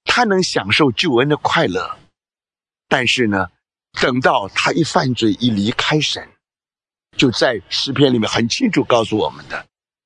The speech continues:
他没有失去救恩，那他失去救恩的快乐。就好像我们今天一样，如果我们与神有亲密的交通，那弟兄姊妹，我们在地好像在天一样，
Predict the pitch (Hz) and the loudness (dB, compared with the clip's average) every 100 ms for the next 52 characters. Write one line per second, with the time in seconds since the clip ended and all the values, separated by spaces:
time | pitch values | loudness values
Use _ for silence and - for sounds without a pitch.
0 | _ - 165 160 190 131 - 143 120 151 | _ -2 2 4 4 4 0 0 0 2
1 | 120 131 165 - _ _ _ _ 107 - | 4 4 2 -6 _ _ _ _ -2 0
2 | - 101 - 107 98 87 104 87 85 82 | -2 -2 -2 0 -2 0 0 -2 -4 -6
3 | - 80 73 - - - - _ _ _ | -4 -4 -6 -10 -12 -16 -20 _ _ _
4 | _ _ _ _ - 151 127 113 123 107 | _ _ _ _ 0 2 2 2 2 2
5 | 95 98 113 113 113 87 87 85 - _ | 2 0 0 0 0 -2 -4 -6 -8 _
6 | _ _ _ - 151 226 165 131 123 120 | _ _ _ 2 4 6 4 4 4 4
7 | 120 123 120 123 101 - - 170 156 113 | 2 0 0 0 0 -2 -2 0 2 0
8 | 92 - 87 - - - _ _ _ _ | -2 -6 -6 -8 -12 -14 _ _ _ _
9 | _ _ _ _ 120 113 123 113 98 95 | _ _ _ _ -2 0 2 0 0 0
10 | 98 110 110 120 160 120 104 131 101 - | 2 4 4 0 0 -2 -2 -2 -2 -6
11 | - 92 95 90 110 95 - 95 82 67 | -6 -2 -2 -2 -4 -4 -4 -6 -6 -10
12 | - - - | -10 -10 -14